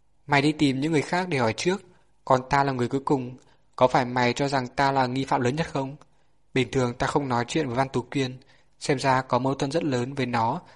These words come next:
nên mày cho rằng ta muốn đầu độc cho nó chứ gì?" Tư Linh rít mạnh vài hơi, rồi vứt điếu thuốc xuống trong mưa, hung hăng hỏi. "Không phải." Liêu Như yếu ớt biện minh,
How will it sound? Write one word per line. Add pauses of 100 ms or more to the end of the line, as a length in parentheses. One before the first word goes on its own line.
(220)
nên
mày
cho
rằng
ta
muốn
đầu
độc
cho
nó
chứ
gì?" (800)
Tư
Linh
rít
mạnh
vài
hơi, (400)
rồi
vứt
điếu
thuốc
xuống
trong
mưa, (260)
hung
hăng
hỏi. (1080)
"Không
phải." (840)
Liêu
Như
yếu
ớt
biện
minh,